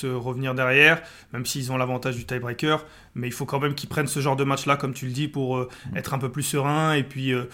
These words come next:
Speaker 1: pouvoir lâcher ou en tout cas ne pas d-, se permettre, en tout cas pouvoir se permettre de, de, de perdre d'autres matchs suivants. Donc là, face aux Jaguars,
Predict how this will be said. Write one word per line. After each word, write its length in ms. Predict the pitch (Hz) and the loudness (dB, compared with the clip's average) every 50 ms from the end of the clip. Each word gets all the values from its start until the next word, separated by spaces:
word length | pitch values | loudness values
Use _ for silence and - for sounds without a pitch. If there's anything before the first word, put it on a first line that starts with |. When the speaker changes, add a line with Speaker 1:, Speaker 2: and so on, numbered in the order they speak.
| - - - - - _ - | -14 -20 -20 -20 -20 _ -10
Speaker 1:
pouvoir 320 | - 123 127 143 131 127 135 | -6 0 2 2 4 6 4
lâcher 320 | 139 131 - 165 165 160 | 4 4 6 6 6 6
ou 120 | 156 139 135 | 6 6 4
en 80 | 139 | 2
tout 120 | 139 147 120 | 0 -2 2
cas 180 | 160 156 151 | 4 4 4
ne 100 | 147 139 | 6 4
pas 380 | 123 127 147 143 139 135 131 127 | 2 4 6 8 8 8 8 6
d-, 140 | 135 127 139 - | 2 -4 -6 -6
se 180 | - - 151 | -6 -4 -4
permettre, 480 | 131 - 135 131 139 151 147 - - - | 0 0 2 4 4 2 2 2 -2 -6
en 100 | 127 127 | -6 -6
tout 80 | - 135 | -4 -4
cas 100 | 143 143 | -4 -4
pouvoir 260 | 143 143 135 139 - | -2 -2 -4 -4 -4
se 80 | - 131 | -6 -6
permettre 320 | 135 139 131 147 143 131 | -2 -2 -2 -2 -2 -2
de, 160 | 131 131 127 | -2 -4 -4
de, 300 | 127 120 127 127 123 123 | -4 -4 -4 -4 -4 -6
de 100 | 123 123 | -6 -8
perdre 260 | 120 - 139 120 127 123 | -4 -2 -2 -2 -2 -2
d'autres 300 | 120 123 135 123 123 - - _ - | -4 -4 -4 -6 -6 -8 -18 _ -6
matchs 220 | 151 135 127 - - | -4 -4 -4 -4 -6
suivants. 320 | - 139 131 143 151 143 | -8 -4 -2 -2 -2 -2
Donc 160 | 131 - - | -2 -2 -2
là, 80 | 139 131 | -2 -2
face 180 | - 131 - | -2 -4 -4
aux 80 | - 131 | -4 -4
Jaguars, 460 | 123 123 127 143 143 139 135 - - | -2 -2 2 4 4 4 2 0 -12